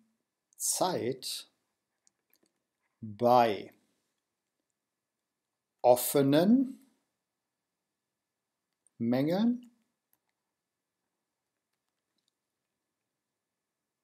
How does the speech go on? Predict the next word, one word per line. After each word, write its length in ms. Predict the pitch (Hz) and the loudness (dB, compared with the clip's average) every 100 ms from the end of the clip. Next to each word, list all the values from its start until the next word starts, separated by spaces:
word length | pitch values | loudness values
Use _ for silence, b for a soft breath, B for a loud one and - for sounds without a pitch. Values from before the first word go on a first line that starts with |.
| _ _ _ _ _ | _ _ _ _ _
versteckten 2250 | - - 127 120 113 120 - _ _ _ _ - - - - 220 214 - - 127 117 107 - | -18 -4 2 2 2 -4 -10 _ _ _ _ -10 -6 -6 0 0 0 -6 -2 0 0 -4 -10